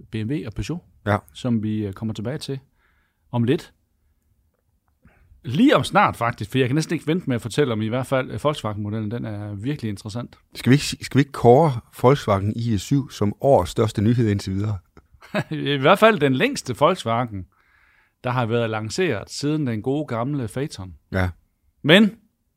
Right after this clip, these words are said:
Speaker 1: nu teaser vi heller ikke mere for den. Apropos det der med ikke at have en bil. Øh, jeg har så faktisk en testbil i den her uge her.
Speaker 2: Mhm.
Speaker 1: En I D Bus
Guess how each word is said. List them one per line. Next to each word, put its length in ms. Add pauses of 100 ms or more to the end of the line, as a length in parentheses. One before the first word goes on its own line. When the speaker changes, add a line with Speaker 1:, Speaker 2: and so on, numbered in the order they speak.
(880)
Speaker 1:
nu 140 (240)
teaser 300
vi 80
heller 140
ikke 140
mere 100
for 120
den. 180 (920)
Apropos 600
det 140
der 120
med 340 (120)
ikke 340 (140)
at 300
have 180
en 140
bil. 360 (580)
Øh, 280
jeg 120
har 160
så 120
faktisk 440
en 120
testbil 380
i 40
den 200
her 100
uge 160
her. 160
Speaker 2:
Mhm. 100 (180)
Speaker 1:
En 200
I 120
D 280
Bus 380